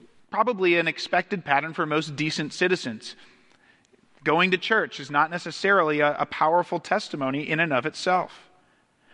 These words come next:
But finding resurrection joy in the midst of affliction and suffering, that draws notice. That gives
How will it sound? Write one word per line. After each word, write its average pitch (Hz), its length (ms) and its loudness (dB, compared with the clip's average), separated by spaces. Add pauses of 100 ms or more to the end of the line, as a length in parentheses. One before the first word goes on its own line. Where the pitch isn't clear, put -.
(160)
But 147 100 -6
finding 170 480 2
resurrection 156 720 0
joy 143 540 0 (420)
in 151 120 -6
the 143 60 -2
midst 151 300 -2
of 143 80 -2
affliction 147 580 -2
and 120 140 -2
suffering, 202 580 -2 (640)
that 156 520 2
draws 143 400 -2
notice. 147 560 -4 (440)
That 185 440 4
gives 170 200 -4